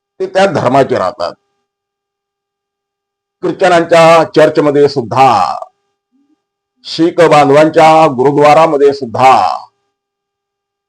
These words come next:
आमच्या पारशी बांधवांच्या आघाडीमध्ये सुद्धा त्या त्या धर्माचे अनुयायी प्रार्थनांचे काम करतात, नित्यनेमाची जे कामं आहेत ती करतात.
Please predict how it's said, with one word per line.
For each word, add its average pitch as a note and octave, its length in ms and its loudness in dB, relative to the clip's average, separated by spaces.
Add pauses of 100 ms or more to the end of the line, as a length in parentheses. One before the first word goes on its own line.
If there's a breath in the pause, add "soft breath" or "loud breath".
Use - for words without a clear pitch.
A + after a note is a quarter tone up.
(500)
आमच्या D#3 480 0
पारशी D3 420 0
बांधवांच्या D3+ 600 2
आघाडीमध्ये E3+ 680 2
सुद्धा A2 640 0 (420)
त्या E3 200 0
त्या G3+ 220 2
धर्माचे C#3 560 0 (160)
अनुयायी C#3 720 0 (1700)
प्रार्थनांचे D3+ 720 -2
काम B2+ 300 0
करतात, B2+ 540 0 (400)
नित्यनेमाची C3+ 960 -2
जे B2 80 -2
कामं B2+ 300 0
आहेत B2+ 260 0
ती B2+ 180 -14
करतात. F2+ 420 -6